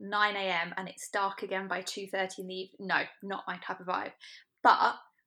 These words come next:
if it's the weekend and it's a very sunny day, even if it's really cold, if I can get outside and see the sun,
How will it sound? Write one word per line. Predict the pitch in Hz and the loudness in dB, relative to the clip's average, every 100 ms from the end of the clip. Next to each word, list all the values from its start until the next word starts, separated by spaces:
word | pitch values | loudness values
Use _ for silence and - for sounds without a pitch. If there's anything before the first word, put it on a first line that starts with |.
| _ - | _ -2
if | 277 | 0
it's | 302 - | 0 -2
the | 240 | -4
weekend | 190 233 311 - - 214 262 - | -2 -2 -2 -2 -10 -8 -8 -6
and | 226 | -6
it's | 220 - | -4 -6
a | |
very | 208 202 | -2 -2
sunny | 190 - - 269 262 220 190 | -2 -6 0 2 2 -2 -6
day, | - - - 254 - | -8 -8 -8 -10 -6
even | 262 277 302 | -2 0 -2
if | 285 | -4
it's | - - | -6 -8
really | 240 | -10
cold, | - 247 - 220 208 | -4 -2 -2 -6 -8
if | - | -4
I | 240 254 | 0 0
can | 269 | -2
get | 285 - | 0 2
outside | - - 247 190 | 0 -2 -4 -4
and | 185 | -8
see | 196 | -8
the | 185 | -8
sun, | - 208 185 | -6 -6 -6